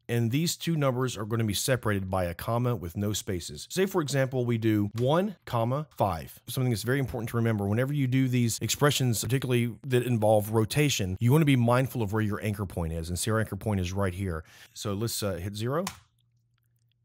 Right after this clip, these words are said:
And now you can see how it changes if you manipulate these numbers. Say, for example, let's change this one to three. Let's change this five to fifteen.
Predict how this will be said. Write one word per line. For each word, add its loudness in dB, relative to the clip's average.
And 2
now 6
you 4
can 2
see 0
how 2
it 0
changes 0
if -6
you -2
manipulate 0
these -2
numbers. -2
Say, -6
for -4
example, -2
let's -4
change 0
this -6
one -2
to -2
three. -4
Let's -6
change -2
this -6
five -6
to -12
fifteen. -6